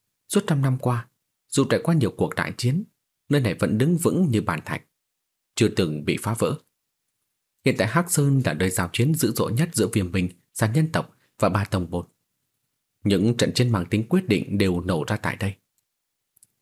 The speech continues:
Và hôm nay, một trận chiến còn nguy hiểm hơn bất kỳ trận chiến nào trước đó sắp bắt đầu.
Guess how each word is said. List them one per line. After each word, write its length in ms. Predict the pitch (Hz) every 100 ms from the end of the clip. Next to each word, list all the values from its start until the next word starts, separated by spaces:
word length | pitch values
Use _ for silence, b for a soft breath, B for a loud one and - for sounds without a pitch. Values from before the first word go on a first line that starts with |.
| _ -
Và 80 | 110
hôm 180 | 131 123
nay, 260 | 127 127 - _ _ _ -
một 140 | 117
trận 140 | 107 107
chiến 180 | 175
còn 200 | 185 98
nguy 120 | 139 147
hiểm 240 | 101 73
hơn 300 | 113 123 123 -
bất 160 | - -
kỳ 120 | 92
trận 200 | - 90
chiến 180 | - 165
nào 260 | 131 71 -
trước 160 | 131 131
đó 240 | 104 143
sắp 200 | - 165
bắt 160 | 180 -
đầu. 200 | 156